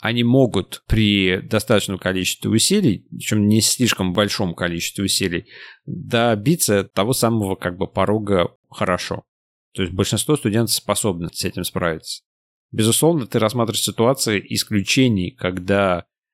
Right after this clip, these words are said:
один человек особо одаренный, а другой человек особо неодаренный.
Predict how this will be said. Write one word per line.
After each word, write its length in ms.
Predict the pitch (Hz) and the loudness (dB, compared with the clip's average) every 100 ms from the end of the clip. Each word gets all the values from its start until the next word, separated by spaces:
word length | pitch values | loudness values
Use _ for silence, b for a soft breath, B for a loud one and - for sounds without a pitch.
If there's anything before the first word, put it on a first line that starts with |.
| - | -8
один 360 | 104 101 113 | -4 2 2
человек 580 | 110 110 101 98 95 - _ | 2 2 2 2 0 -4 _
особо 680 | 98 - 131 117 95 92 - - | -4 2 4 4 2 0 -2 -8
одаренный, 640 | 90 101 110 175 175 98 | -2 0 4 4 4 0
а 120 | - | -2
другой 300 | 92 95 135 | -2 2 2
человек 300 | - 117 107 | 2 0 -2
особо 420 | - - 117 101 98 | -6 0 0 2 0
неодаренный. 1000 | 92 98 92 78 80 78 76 69 71 | 2 2 2 0 0 -2 -2 -6 -10